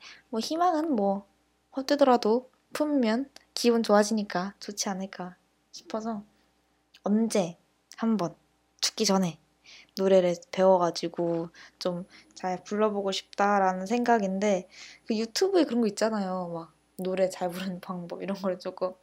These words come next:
틀어서 좀 따라해보겠다 싶으면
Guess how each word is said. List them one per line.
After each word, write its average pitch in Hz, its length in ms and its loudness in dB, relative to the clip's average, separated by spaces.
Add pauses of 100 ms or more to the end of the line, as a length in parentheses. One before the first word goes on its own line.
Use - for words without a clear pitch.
(640)
틀어서 285 1200 2
좀 208 440 -4 (120)
따라해보겠다 254 1040 2
싶으면 247 640 0